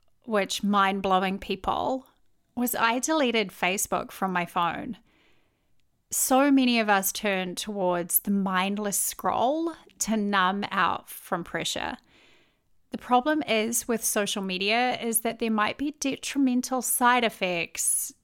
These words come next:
that you hadn't anticipated. Like, it's not a pure numbing out mechanism.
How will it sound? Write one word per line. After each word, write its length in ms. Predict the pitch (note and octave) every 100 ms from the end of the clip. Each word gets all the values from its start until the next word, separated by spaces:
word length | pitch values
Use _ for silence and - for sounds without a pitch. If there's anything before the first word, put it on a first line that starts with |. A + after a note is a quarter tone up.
| -
that 400 | A3 G3 G3+ -
you 500 | A3+ G#3 G3 G#3 G3+
hadn't 640 | - - B3 A#3 A3+ - - A3
anticipated. 960 | F#3 - G#3 A3 - G3 - - - -
Like, 200 | A#3+ A#3+
it's 220 | C4 -
not 220 | B3+ C4
a 100 | D#4+ D#4+
pure 840 | - - B3 A#3 A3+ A3 G#3+ A3 A3+ - - - -
numbing 580 | G#3 G#3 G3+ G3 G3+ -
out 320 | F#3+ G3+ G3
mechanism. 840 | - F3+ F#3 F#3 - - - -